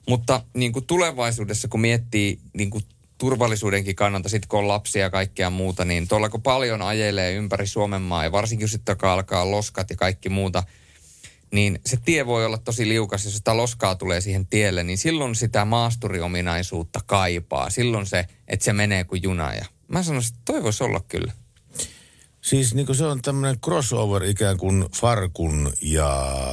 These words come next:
Speaker 2: tämmöisen katumaasturin väliltä.
Speaker 1: No vähän niin kuin joo.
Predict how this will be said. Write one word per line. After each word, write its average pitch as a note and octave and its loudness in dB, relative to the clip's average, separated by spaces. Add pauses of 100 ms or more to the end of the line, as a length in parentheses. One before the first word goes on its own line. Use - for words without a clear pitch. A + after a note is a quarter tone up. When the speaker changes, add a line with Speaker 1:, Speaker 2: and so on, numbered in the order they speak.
(160)
Speaker 2:
tämmöisen D2 2
katumaasturin C#2 0
väliltä. C2+ -4
Speaker 1:
No D#4 0
vähän C#3 2
niin C3+ -2
kuin A2 -2
joo. E2+ 0